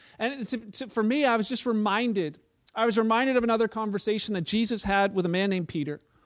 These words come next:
And, uh, you know, one, this, the verse we're gonna look at, the couple of verses, we've read them a number of times. We've referenced them often, especially here. But I've learned something again this week, something brand new as I was reading through it,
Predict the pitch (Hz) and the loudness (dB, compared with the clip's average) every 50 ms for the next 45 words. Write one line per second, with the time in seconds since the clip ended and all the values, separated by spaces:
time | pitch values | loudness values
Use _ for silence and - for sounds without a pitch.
0 | _ _ _ _ _ _ _ _ - 202 208 214 208 208 190 208 202 196 190 190 | _ _ _ _ _ _ _ _ -4 0 0 2 2 4 4 6 6 6 6 6
1 | 214 214 208 214 214 220 220 - _ _ _ - 269 277 269 220 214 196 185 214 | 4 4 4 4 4 4 2 -2 _ _ _ -20 -20 -20 -18 -12 -8 -2 0 2
2 | 240 262 277 262 - _ - - 220 226 202 226 262 247 - 240 202 202 180 196 | 2 2 2 0 -4 _ -16 -14 -10 -4 -2 -2 -2 -2 -2 0 0 2 2 4
3 | 247 302 - - 269 233 226 220 196 202 233 233 - 226 196 185 180 - _ _ | 2 2 2 0 -2 -2 0 0 2 2 0 0 0 0 0 0 -2 -6 _ _
4 | - 202 170 - - 240 233 - 202 185 175 202 208 - 196 170 151 220 294 269 | -10 -10 -6 -4 -4 -4 -2 -2 -2 0 0 0 -2 0 -2 -2 0 0 0 0
5 | 233 240 233 202 220 208 196 180 185 208 220 208 208 160 - - 220 202 214 202 | 0 0 0 0 -2 -2 -2 -2 -2 -2 -2 -2 -2 -2 0 -2 0 0 0 0
6 | 165 - - - _ _ _ _ _ _ _ _ _ _ - - - 190 190 165 | -2 -4 -6 -10 _ _ _ _ _ _ _ _ _ _ -8 -2 0 0 2 4
7 | 226 220 220 - 240 226 208 - 214 190 - - 196 202 214 226 233 - 220 190 | 4 4 4 2 2 0 2 2 0 -2 0 2 2 4 4 4 2 2 0 0
8 | 165 156 - - 214 202 - - 214 190 170 226 233 208 - - - - - - | 0 2 2 2 2 0 0 -2 -4 -4 -2 -2 -2 -2 -2 -6 -12 -20 -20 -6
9 | - 208 233 277 269 254 247 254 269 269 269 233 - 247 226 220 - 208 202 196 | 0 2 4 4 4 2 0 0 2 0 0 2 2 0 0 0 0 -2 0 0
10 | 170 165 202 208 226 220 214 208 196 - 185 208 202 165 - 233 233 - 247 214 | 0 2 2 2 2 0 0 0 -2 -2 -4 -4 -4 -2 -2 -2 -2 -2 -2 -2
11 | 185 208 214 220 220 196 180 202 226 220 196 175 190 180 180 165 185 196 214 208 | -2 -2 -2 -2 -2 -2 0 2 2 2 4 4 4 4 4 4 2 2 2 2
12 | 202 180 - - 214 196 196 - - | 0 -2 -2 0 2 2 2 2 0